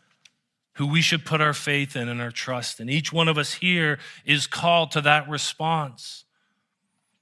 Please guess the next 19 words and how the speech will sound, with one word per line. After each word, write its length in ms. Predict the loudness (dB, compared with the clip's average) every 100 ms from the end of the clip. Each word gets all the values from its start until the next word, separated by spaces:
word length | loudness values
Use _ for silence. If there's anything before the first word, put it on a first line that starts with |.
| _ _
Jesus 540 | -4 2 4 4 2 0
is 160 | 0
for 400 | -2 -4 0 2
you 200 | 0 -2 2
if 320 | 2 2 0
you 220 | 0 2
will 560 | 2 2 4 4 4 0 -8 _ _
look 460 | -6 0 2 0 -4
to 140 | -4
him, 460 | -4 -6 -8 -10 -14 _ -10 0
if 160 | 2
you 80 | 4
will 120 | 2
believe 520 | 4 2 4 6 6
in 80 | 4
him, 140 | 2 0
put 160 | -2
your 100 | -2
faith 560 | -4 0 2 4 2